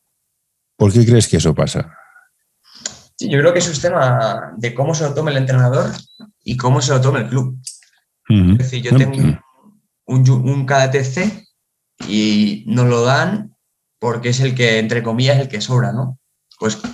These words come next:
Speaker 2: lo, el entrenador que, con el que estoy, Andrea Riccio, que es italiano, pues le daba igual, "Oye, a mí el que me deis", ¿vale? Pues le dan este porque nadie lo quería.
Speaker 1: Ujú.
Speaker 2: Se lo dan,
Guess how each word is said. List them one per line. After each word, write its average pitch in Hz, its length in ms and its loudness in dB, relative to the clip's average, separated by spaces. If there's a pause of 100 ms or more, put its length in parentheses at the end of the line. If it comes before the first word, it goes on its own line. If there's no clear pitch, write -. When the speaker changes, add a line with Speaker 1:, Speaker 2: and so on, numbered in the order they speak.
(140)
Speaker 2:
lo, 117 260 -2
el 113 140 -4
entrenador 127 760 -2
que, 131 140 -2
con 131 140 -4
el 131 80 2
que 131 80 2
estoy, 131 200 -2
Andrea 120 300 -2
Riccio, 135 280 -8
que 113 60 -8
es 120 60 -6
italiano, 127 480 -2 (680)
pues 120 340 -2 (120)
le 117 160 -4
daba 131 180 2
igual, 113 540 0
"Oye, 143 180 -2
a 131 60 2
mí 139 80 0
el 131 60 -4
que 160 100 -4
me 123 120 -2
deis", 110 460 -6 (200)
¿vale? 113 220 -2
Pues 104 200 -6
le 104 100 -2
dan 110 160 0
este 123 480 -2 (420)
porque 117 220 -2
nadie 120 180 4
lo 113 120 4
quería. 101 380 0 (640)
Speaker 1:
Ujú. 101 220 0 (540)
Speaker 2:
Se 113 160 -2
lo 110 120 0
dan, 160 460 0